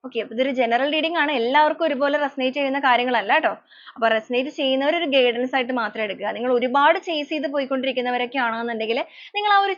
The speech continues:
ചേസിങ് എല്ലാം നിർത്തി നിങ്ങളുടെ എനർജിനെ ഇൻക്രീസ് ചെയ്യണം, നിങ്ങളുടെ സെൽഫ് ലവിലേക്ക് നിങ്ങൾ വരണം. നിങ്ങൾ എപ്പോഴാണോ നിങ്ങളെ സ്നേഹിച്ചു തുടങ്ങുന്നത് ആ ഒരു സമയത്ത് മാത്രമേ നിങ്ങളെ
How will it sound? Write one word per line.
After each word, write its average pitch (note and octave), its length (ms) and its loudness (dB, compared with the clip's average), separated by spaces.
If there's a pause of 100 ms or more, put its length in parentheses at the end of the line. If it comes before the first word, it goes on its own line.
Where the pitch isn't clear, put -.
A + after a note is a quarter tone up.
ചേസിങ് D#4+ 460 -2
എല്ലാം D#4 160 0
നിർത്തി C#4 240 -2
നിങ്ങളുടെ D#4+ 420 0
എനർജിനെ C#4 460 0
ഇൻക്രീസ് B3 380 -2
ചെയ്യണം, A3+ 260 -4
നിങ്ങളുടെ D#4 340 -2
സെൽഫ് D4+ 360 -4
ലവിലേക്ക് D#4 380 0
നിങ്ങൾ C#4 200 0
വരണം. G#3 340 0 (380)
നിങ്ങൾ D4+ 240 4
എപ്പോഴാണോ F4+ 560 2
നിങ്ങളെ E4 440 0
സ്നേഹിച്ചു C#4+ 460 -4
തുടങ്ങുന്നത് B3 500 0 (140)
ആ A#3 120 2
ഒരു F#4 220 0 (120)
സമയത്ത് C#4+ 420 -2
മാത്രമേ C#4+ 600 -2
നിങ്ങളെ C#4+ 340 -2